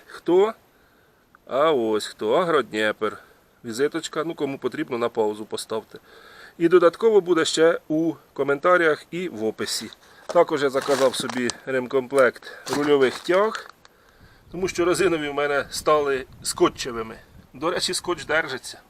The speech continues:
<laughs> Також, крім цих запчастин, брали ще диски тормозні, чотири штуки, і прокладки. Ну, до прокладок є деякі питання. На оці кришки, получаються, вони більші,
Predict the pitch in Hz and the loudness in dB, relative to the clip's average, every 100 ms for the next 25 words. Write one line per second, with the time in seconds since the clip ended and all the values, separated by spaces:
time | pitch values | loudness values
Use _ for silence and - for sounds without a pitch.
0 | - - - - _ - - 165 147 143 | -8 -8 -8 -16 _ -20 0 2 4 0
1 | - 151 143 135 147 127 143 - 160 - | -2 0 2 0 -2 -2 -2 -2 -4 2
2 | 185 180 - - - - 127 160 156 143 | 4 4 0 -20 -20 -10 2 6 6 6
3 | 135 - - 147 139 131 127 117 110 139 | 2 0 -2 2 4 4 4 2 0 -4
4 | - 156 175 175 185 170 208 208 - - | -2 -2 -2 -2 -4 -4 -6 -6 -10 -20
5 | - - - 214 214 - 214 202 - 202 | -20 -14 0 2 2 -2 -6 -6 -2 -2
6 | 185 _ - - - _ 190 196 208 196 | -2 _ -20 -20 -20 _ -10 -6 -4 0
7 | 190 - 170 160 123 101 117 107 110 190 | 0 0 -2 4 4 2 -4 -6 -2 -4
8 | 165 147 175 175 196 180 160 - 165 135 | -2 0 0 0 4 4 4 0 0 4
9 | 151 143 - 156 156 196 190 165 147 123 | 4 4 0 -2 2 4 4 4 0 0
10 | _ - 139 175 185 196 196 208 - 170 | _ -6 2 4 4 2 2 2 4 2
11 | 160 156 165 165 139 131 147 156 170 175 | 2 2 6 6 6 4 2 4 2 2
12 | 190 - - | 0 2 0